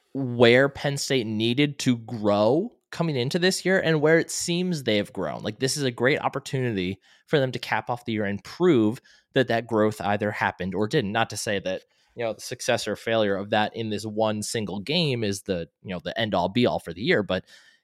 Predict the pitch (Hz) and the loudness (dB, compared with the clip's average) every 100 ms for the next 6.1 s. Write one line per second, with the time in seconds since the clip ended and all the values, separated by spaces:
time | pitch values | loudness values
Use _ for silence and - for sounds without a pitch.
0 | _ _ 156 131 - 135 123 117 110 85 | _ _ 2 2 0 0 2 2 0 -4
1 | - - 131 143 127 143 131 110 151 - | -12 -6 -4 -4 -4 -4 -4 -4 -4 0
2 | 202 - 180 214 160 110 - _ 95 127 | 0 0 -2 0 2 0 -2 _ -12 0
3 | 123 131 135 127 120 120 - - 127 131 | 2 2 2 0 0 -2 -6 0 4 4
4 | 120 92 - 117 165 190 170 160 - 151 | 2 -2 -4 -2 -2 0 0 0 -2 -4
5 | 117 107 95 95 117 127 120 120 117 113 | 0 0 0 0 2 0 2 4 4 0